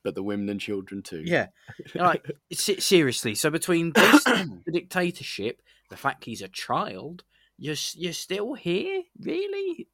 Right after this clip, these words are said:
Speaker 2: I
Speaker 1: I think
Speaker 2: think
Speaker 1: at this point he's twenty.
Speaker 2: Yeah, but
Speaker 1: Maybe
Speaker 2: I mean,
Speaker 1: nineteen.
Speaker 2: he, he wasn't when she fell in love with him.
Speaker 1: Maybe she didn't fall in love with him as a kid, but when
Speaker 2: Ah,
Speaker 1: he showed up,
Speaker 2: maybe.
Speaker 1: she was like, "Oh, look at his big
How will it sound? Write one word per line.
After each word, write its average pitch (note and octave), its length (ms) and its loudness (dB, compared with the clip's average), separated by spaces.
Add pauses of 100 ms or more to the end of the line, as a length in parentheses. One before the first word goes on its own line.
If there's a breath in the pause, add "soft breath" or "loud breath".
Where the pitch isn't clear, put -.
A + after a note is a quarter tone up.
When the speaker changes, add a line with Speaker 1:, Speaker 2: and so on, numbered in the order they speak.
Speaker 2:
I C#3 240 -6
Speaker 1:
I - 20 2
think G#3 240 4
Speaker 2:
think - 20 4
Speaker 1:
at C3 120 4
this E3 160 4
point A2+ 360 2
he's A2 560 -4 (720)
twenty. - 680 -6 (1200)
Speaker 2:
Yeah, G#2 220 0
but G#2 140 -2
Speaker 1:
Maybe G#2 120 -2
Speaker 2:
I A#2 60 -2
mean, G2 220 -4
Speaker 1:
nineteen. F2 720 -8 (160)
Speaker 2:
he, G2 240 -12
he G2 140 -12
wasn't F#2 560 -8 (140)
when G#2+ 180 -6
she F#2 160 -6
fell G2 200 -6
in F2+ 120 -8
love F#2 200 -8
with G#2+ 100 -10
him. - 180 -16 (1080)
Speaker 1:
Maybe G#3+ 260 -2
she - 140 -8
didn't A#2 160 -6
fall A#2 140 -4
in G2+ 80 -2
love G2 100 -4
with F#2 120 -6
him F#2 100 -4
as - 120 -12
a - 40 -12
kid, - 220 -6
but - 120 -8
when D3 100 0
Speaker 2:
Ah, C3+ 40 -2
Speaker 1:
he - 60 -4
showed C#3 200 -4
up, A#2+ 100 0
Speaker 2:
maybe. F2+ 80 -10
Speaker 1:
she A2+ 60 -2
was G#2+ 120 -2
like, G#2+ 180 0
"Oh, A2 140 0
look G#2 240 -4
at F2+ 60 -8
his F#2+ 180 -10
big E2+ 240 -14